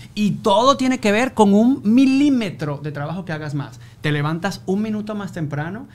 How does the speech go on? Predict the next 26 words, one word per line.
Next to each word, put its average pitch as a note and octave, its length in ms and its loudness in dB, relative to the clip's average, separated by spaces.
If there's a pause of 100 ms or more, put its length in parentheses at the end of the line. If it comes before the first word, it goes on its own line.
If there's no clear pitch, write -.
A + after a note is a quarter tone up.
(140)
haces D#3 340 -6
una F#3 200 -2
repetición D3+ 580 -6
más, F3 280 -8 (260)
te E3 80 -4
aprendes E3 460 -4 (100)
una F#3+ 280 -4
tabla F#3 320 -6
más E3+ 320 -10
rápido E3+ 320 -10
que E3 80 -12
la D3+ 80 -10
otra E3+ 200 -12
persona E3+ 460 -10
y D#3 200 -2
eso E3 240 -6
te E3 100 -10
va D3+ 100 -8
a D#3 40 -10
hacer A#3 260 -8 (440)
llegar C#3+ 360 -6
más C#3 240 -6
adelante. A#2+ 440 -12
Aquí D3 200 -6
no F3 140 -2
hay, G3 280 -6